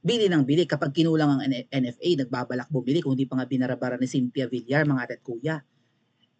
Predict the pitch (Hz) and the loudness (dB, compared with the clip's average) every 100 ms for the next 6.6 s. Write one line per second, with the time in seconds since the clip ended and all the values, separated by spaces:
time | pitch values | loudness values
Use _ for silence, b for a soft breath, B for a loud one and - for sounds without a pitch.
0 | _ 156 - 151 156 143 139 143 131 131 | _ -4 2 2 2 0 0 2 4 2
1 | 127 123 135 135 127 123 123 123 139 120 | 0 -2 2 4 4 2 0 2 0 0
2 | 123 123 120 127 135 123 - 147 143 - | 0 0 0 -2 -2 -4 0 0 0 -2
3 | _ _ - 143 147 156 147 139 160 - | _ _ -4 2 4 4 2 0 -4 0
4 | 165 147 175 190 175 190 196 190 180 175 | 0 0 -2 -2 -2 -4 -4 -2 0 2
5 | 165 160 160 - 180 160 135 147 156 151 | 2 0 -2 0 0 2 -2 -2 -4 -2
6 | - 240 247 165 147 | -2 -2 0 0 0